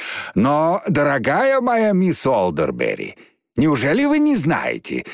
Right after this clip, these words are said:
что цветком не насладишься, пока его...» Он был у нее за спиной, дыша кислой вонью в ухо.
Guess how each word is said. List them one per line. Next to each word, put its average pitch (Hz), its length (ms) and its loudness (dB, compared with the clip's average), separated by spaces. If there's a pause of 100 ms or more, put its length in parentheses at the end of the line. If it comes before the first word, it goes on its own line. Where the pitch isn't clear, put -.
(140)
что - 260 -2
цветком 101 720 0
не 104 100 2
насладишься, 92 1120 0 (320)
пока 117 340 -2
его...» 113 560 0 (1120)
Он 95 260 0
был 92 200 0
у 92 60 2
нее 90 340 2
за 87 180 -2
спиной, 78 800 -2 (520)
дыша 98 440 0
кислой 87 600 0
вонью 78 500 0
в 67 120 -4
ухо. - 380 -4